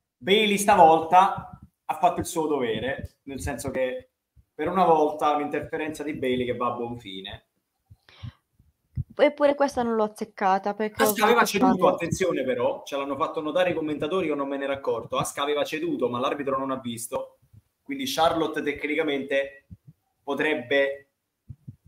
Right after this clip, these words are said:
Speaker 1: adesso, diciamo, insistere per avere un match singolo. Perché Asuka aveva ceduto, si è visto nel replay, noi non l'avevamo visto dalla nostra angolazione, o forse l'avevamo visto ma eravamo troppo presi a aspettare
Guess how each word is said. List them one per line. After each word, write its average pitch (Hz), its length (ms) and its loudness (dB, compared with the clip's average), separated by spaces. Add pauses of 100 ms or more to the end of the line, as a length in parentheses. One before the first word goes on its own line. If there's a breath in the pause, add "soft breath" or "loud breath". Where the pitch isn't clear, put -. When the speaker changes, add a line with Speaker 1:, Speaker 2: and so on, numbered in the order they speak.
(400)
Speaker 1:
adesso, 139 520 -2
diciamo, 127 1080 -2
insistere 170 600 0
per 135 120 0
avere 131 220 2
un 123 80 0
match 123 200 -2
singolo. 113 580 -4 (2500)
Perché 131 220 -6
Asuka 160 240 0
aveva 131 240 2
ceduto, 135 800 -2
si - 160 -10
è 113 40 -10
visto 123 320 -4
nel 113 140 -6
replay, 117 500 -2
noi 110 160 -6
non 107 140 -8
l'avevamo 107 460 -6
visto 107 560 -4
dalla 104 160 -6
nostra 104 300 -8
angolazione, 113 680 -6 (680)
o 123 180 0
forse 135 300 -4
l'avevamo 120 320 2
visto 131 280 -2
ma 113 100 -2
eravamo 110 300 -2
troppo 113 340 -4
presi 110 440 -6
a 107 240 -2
aspettare 104 680 -4